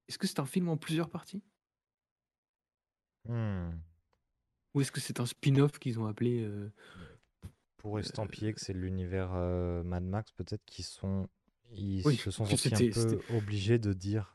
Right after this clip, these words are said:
Speaker 2: que c'est l'univers Mad Max, mais qu'ils voulaient
Speaker 1: Ouais, ça
Speaker 2: pas
Speaker 1: se
Speaker 2: la-,
Speaker 1: voit pas.
Speaker 2: l'appeler Mad Max. <laughs>
Speaker 1: Non, puis ça se voit pas, c'est ça qui est bien aussi.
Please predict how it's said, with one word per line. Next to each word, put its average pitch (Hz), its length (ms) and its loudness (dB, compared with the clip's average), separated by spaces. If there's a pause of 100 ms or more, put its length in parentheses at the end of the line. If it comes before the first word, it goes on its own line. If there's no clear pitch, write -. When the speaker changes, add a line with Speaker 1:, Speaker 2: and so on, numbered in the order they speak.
Speaker 2:
que - 140 -6
c'est 95 240 0
l'univers 95 520 0
Mad 92 200 0
Max, 104 400 -2 (500)
mais 104 180 2
qu'ils 110 140 2
voulaient 107 120 8
Speaker 1:
Ouais, 98 40 6
ça 107 120 6
Speaker 2:
pas 101 60 8
Speaker 1:
se 95 60 8
Speaker 2:
la-, - 0 -
Speaker 1:
voit 95 100 6
pas. 98 160 8
Speaker 2:
l'appeler 95 460 2
Mad 92 200 2
Max. - 480 -4
<laughs> - 320 -10 (260)
Speaker 1:
Non, 151 80 8
puis 143 100 4
ça 120 140 4
se 110 80 0
voit 123 160 6
pas, 175 160 6
c'est 147 120 -4
ça 110 200 -2
qui - 80 -6
est 101 40 -2
bien 143 160 -2
aussi. 127 240 -4